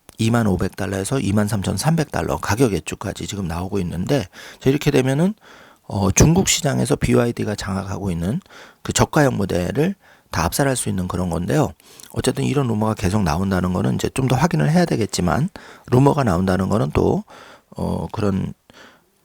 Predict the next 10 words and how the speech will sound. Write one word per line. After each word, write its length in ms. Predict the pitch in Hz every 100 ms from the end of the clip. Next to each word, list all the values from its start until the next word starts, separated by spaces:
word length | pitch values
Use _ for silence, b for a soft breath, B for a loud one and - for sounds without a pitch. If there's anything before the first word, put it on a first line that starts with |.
| _ -
될 120 | 120
가능성도 500 | 110 92 110 123 113
좀 240 | 120 104 104 - -
반정으로 360 | 104 107 113
있다는 380 | 110 - 160 131
건 120 | 104 87
얘기죠. 460 | 85 80 - 123
한번 200 | - 101
기대를 340 | 98 - 95 104
해보겠습니다. 720 | 135 123 - - 82 87 123